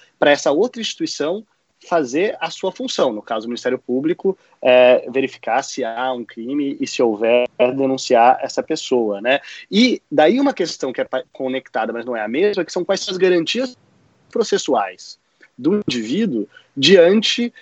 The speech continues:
dessas relações entre instituições que podem estar acontecendo sem o seu conhecimento. Então, a, acho que a questão do sigilo não é exatamente a mesma questão das garantias do contribuinte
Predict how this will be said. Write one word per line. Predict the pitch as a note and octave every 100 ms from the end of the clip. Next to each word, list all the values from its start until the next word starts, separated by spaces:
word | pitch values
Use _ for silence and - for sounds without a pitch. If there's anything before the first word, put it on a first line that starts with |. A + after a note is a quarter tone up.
| _
dessas | D3+ D#3+ D#3 E3
relações | D#3 D#3 - - D#3 E3+
entre | D3+ D3+
instituições | D3+ - D#3 - D#3
que | -
podem | F3 D3+ D#3
estar | D3+
acontecendo | D3+ E3 - E3 F#3
sem | F3
o | F3+
seu | - F#3+
conhecimento. | G3 G3 - G#3+ D3 C3 - - - -
Então, | - F3 E3+ -
a, | D3 C#3 C#3 C3 - _ _ -
acho | -
que | F3
a |
questão | F3+ - A3
do | A3
sigilo | G#3 D3 D3 G#3+
não | G3+ F3+
é | G#3+
exatamente | B3+ G3+ F3 E3 E3
a |
mesma | D3 C#3
questão | C3+ - - C#3+ F3+ _ _ _ _
das | - D3
garantias | D3 D#3 D3 C3 - D#3+ F#3 G3 - _ _ -
do | C3 G#3+
contribuinte | G#3+ F#3+ E3 C#3+ C3+ G3+ G#3+ -